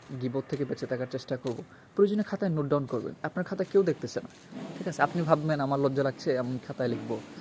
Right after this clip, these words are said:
আল্লাহর খাতায় তো ঠিকই লিখতেছেন আল্লাহ, তাই না? তখন তো দেখাবে আপনাকে, ভিডিও সহ দেখাবে, "এই করছিলা, এই করছিলা।" So ইনশাআল্লাহ তাআলা আজকে থেকে একটু চেষ্টা করেন, ঠিক আছে? কে বলতেছে ম্যাটার করে না।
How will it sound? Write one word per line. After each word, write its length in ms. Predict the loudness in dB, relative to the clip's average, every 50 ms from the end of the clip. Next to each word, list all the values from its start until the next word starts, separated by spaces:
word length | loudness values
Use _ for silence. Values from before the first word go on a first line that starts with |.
| -6 2
আল্লাহর 260 | 4 6 6 6 6 4
খাতায় 240 | 2 0 -2 0 0
তো 60 | -2 -2 -2
ঠিকই 200 | 0 2 2 2
লিখতেছেন 420 | 2 2 0 -4 -6 -4 -4 -4
আল্লাহ, 400 | -4 -6 -8 -10 -12 -12 -6 -4
তাই 100 | -4 -4
না? 60 | -4 -4 -10 -12 -14 -12 -6 -4 2 4
তখন 200 | 6 6 8 8 8
তো 60 | 10
দেখাবে 320 | 10 10 10 10 10 8
আপনাকে, 340 | 8 6 4 0 -2 -2 0 2
ভিডিও 300 | 4 6 8 10 8 8
সহ 240 | 8 6 6 6 6
দেখাবে, 320 | 6 6 6 4 2 0 -2 -10 -16 -20 -20 -20 -20 -8 -2
"এই 220 | 2 2 4 4
করছিলা, 360 | 2 0 -2 0 -2 -2 0 0
এই 160 | 0 0 -2
করছিলা।" 380 | -4 -6 -8 -8 -8 -10 -10 -12 -14 -18 -20 -20 -20 -20 -20 -20 -20 -20 -20 -8 -2 0
So 40 | 0
ইনশাআল্লাহ 480 | 2 2 0 -2 -2 0 2 2 2
তাআলা 220 | 2 2 2 2 0
আজকে 300 | -2 -6 0 2 2 2
থেকে 180 | 2 2 0
একটু 180 | 0 0 -2 -8
চেষ্টা 300 | -8 -8 -6 -4 -6 -4
করেন, 240 | -2 -4 -4 -4 -6 -10 -14 -18 -20 -20 -20 -20 -20 -20 -20 -18 -12
ঠিক 140 | -6 -4
আছে? 180 | -4 -4 -4 -2 2
কে 120 | 4 4 6
বলতেছে 380 | 6 6 4 4 4 2 2
ম্যাটার 260 | 0 0 0 0 0
করে 200 | 2 4 4 4
না। 140 | 2 0 -4